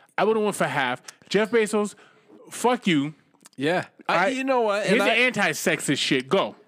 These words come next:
Speaker 2: I had, I had, I had a conversation with some, uh, a group, a little group of people about this same thing, and I, I said, "Why the hell did she take half?" And, and a number of them were like, "You know what? Well,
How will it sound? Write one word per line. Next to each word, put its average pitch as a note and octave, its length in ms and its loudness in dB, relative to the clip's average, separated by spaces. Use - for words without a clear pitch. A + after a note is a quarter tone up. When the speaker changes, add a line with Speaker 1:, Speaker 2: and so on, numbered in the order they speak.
Speaker 2:
I G#3 200 0
had, G#3+ 320 0
I G3+ 240 0
had, E3 640 -2
I D3 100 -2
had G3 160 0
a G3+ 60 -4
conversation C#3+ 720 -2
with G#2 240 -2
some, B2 240 -4
uh, C#3 120 0
a D3 160 0
group, G3 300 -2
a C#3 40 -2
little G#3 260 0
group G3+ 200 -2
of D#3+ 120 -4
people C#3 240 0
about B2+ 260 0
this B2+ 160 -4
same F3 560 -4
thing, F3 280 -2
and B2 100 -2
I, B2 300 -2
I C3+ 80 -2
said, C3 240 -4
"Why G#3+ 120 0
the C#4 100 -2
hell C#4+ 160 0
did C4 80 -2
she C4 120 -2
take A3 240 -2
half?" E3+ 420 -2
And, F#3+ 160 -2
and F3+ 180 -2
a F3 180 0
number B3 460 -2
of D4 100 -2
them G3 220 0
were F#3+ 100 0
like, E3+ 280 -2
"You F3+ 80 -2
know F3+ 160 0
what? E3+ 260 0
Well, D3+ 320 -2